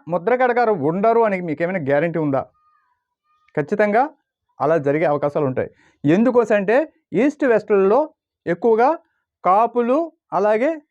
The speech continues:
జన-, అంటే కుల పిచ్చితో, కేవలం కాపులు, కాపులు, కాపులు అని చెప్పేసి కుల పిచ్చితోనే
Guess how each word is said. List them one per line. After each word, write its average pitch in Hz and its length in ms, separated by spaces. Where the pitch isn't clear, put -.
జన-, 190 380
అంటే 220 140
కుల 240 340
పిచ్చితో, 226 560
కేవలం 214 680
కాపులు, 220 480
కాపులు, 202 360
కాపులు 190 400
అని 202 160
చెప్పేసి 202 320
కుల 226 340
పిచ్చితోనే 233 600